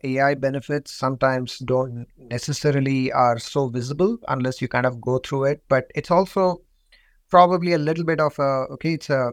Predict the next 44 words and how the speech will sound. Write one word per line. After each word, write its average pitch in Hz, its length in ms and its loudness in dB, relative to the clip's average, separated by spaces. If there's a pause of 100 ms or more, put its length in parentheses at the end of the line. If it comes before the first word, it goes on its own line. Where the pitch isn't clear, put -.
(140)
it - 120 -14
seems 185 480 0
like 160 200 4
a 151 60 2
very 151 240 0
new 143 160 -2
technology, 147 540 0
even 143 260 0
though 143 160 2
we 131 160 -2
actually 127 380 -2
have 120 240 0
been 127 160 0
living 127 220 -2
with 123 160 -4
it 127 160 -2
for 120 200 -2
a 120 60 -2
long 120 240 0
enough 120 240 -6
period 120 240 -4
of 117 160 -4
time. 127 280 -2 (540)
So - 140 -2
it's 147 160 2
about 165 300 0
gradually 143 460 2
getting 139 280 -2
adjusted 143 600 -4
to, 131 320 -2
okay, 135 180 -2
this 139 220 -4
is 156 140 -2
how 143 220 0
this 131 160 -10
technology, 131 500 -4
it's - 140 -8
here 196 180 -2
to 214 120 -2
stay. 147 440 0 (460)
And 139 220 0
what 143 180 2
are 151 80 4
the 143 180 2